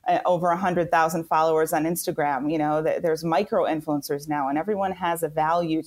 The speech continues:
to it. So the whole strategy is really changing and can be extremely powerful.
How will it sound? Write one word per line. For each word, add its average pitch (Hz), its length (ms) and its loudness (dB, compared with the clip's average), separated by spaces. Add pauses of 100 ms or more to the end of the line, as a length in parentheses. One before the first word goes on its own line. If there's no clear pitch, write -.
to 139 140 -2
it. 135 200 -4
So 147 340 0 (320)
the 170 60 -2
whole 220 260 -2
strategy 180 640 0
is 160 160 -2
really 165 180 0
changing 165 520 -4
and 143 120 -2
can 151 200 -6
be 151 80 -4
extremely 170 580 -4
powerful. 143 800 -4